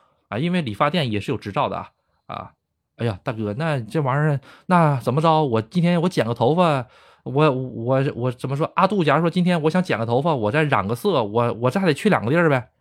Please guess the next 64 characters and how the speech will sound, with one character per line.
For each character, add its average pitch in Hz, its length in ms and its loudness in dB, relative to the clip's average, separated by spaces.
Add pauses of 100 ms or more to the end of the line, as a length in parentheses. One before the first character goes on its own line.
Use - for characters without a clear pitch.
哎， 123 200 -6 (680)
以 160 140 2
前 156 220 2
确 220 140 0
实 170 120 -2
是 185 80 0
这 185 80 2
样。 165 220 2
<laughs> - 60 -4 (2000)
我 117 120 0
当 135 160 2
时 135 80 0
看 143 200 -2
见 127 100 -2
这 131 100 -4
个 131 100 2
法 107 220 0
律， 123 100 -2
我 117 120 -2
当 123 200 -4
时 123 100 -6
都 131 120 -6
想 123 160 -4
笑， 139 400 -4
你 113 100 -4
知 107 140 -6
道 107 160 -4
吗？ 98 160 -6
啊， 110 160 -8 (340)
怎 117 120 -2
么 123 100 2
着？ 127 220 2
你 113 120 -4
给 127 80 -4
我 151 100 2
剪 107 220 0
了 110 80 2
半 147 200 4
拉 98 140 2
之 127 180 -8
后， 143 160 -2
我 101 160 -2
这 147 300 0 (260)
还 147 100 -6
得 131 80 -4
上 147 220 0
隔 123 160 2
壁 156 180 0
这 139 80 2
个 135 160 2 (180)
地 147 140 0
儿 131 140 0
给 139 80 -4
我 156 160 2
染 120 160 2
个 117 80 -4
头 110 260 -2
发 156 140 4
是 127 100 0
吧？ 110 80 -2
哈， 113 280 -6 (320)
啊， 110 120 -2 (640)
<laughs> - 680 -10
哎， 101 200 -6